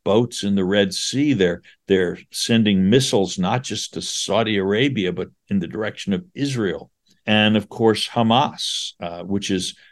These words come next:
far more capable and more aggressive than it's ever been, et cetera.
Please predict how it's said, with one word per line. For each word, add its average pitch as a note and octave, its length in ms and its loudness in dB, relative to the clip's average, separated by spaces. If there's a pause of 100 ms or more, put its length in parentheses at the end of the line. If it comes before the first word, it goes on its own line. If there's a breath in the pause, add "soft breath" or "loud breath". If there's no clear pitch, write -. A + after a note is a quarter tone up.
(180 soft breath)
far A#2+ 480 4
more G#2 240 6
capable G2 680 2
and F#2 120 2
more F2+ 240 2
aggressive F2 600 -6
than F2 220 -4
it's F2 180 -6
ever F2 300 -2
been, F2+ 500 -2
et G2+ 140 0
cetera. G2+ 500 2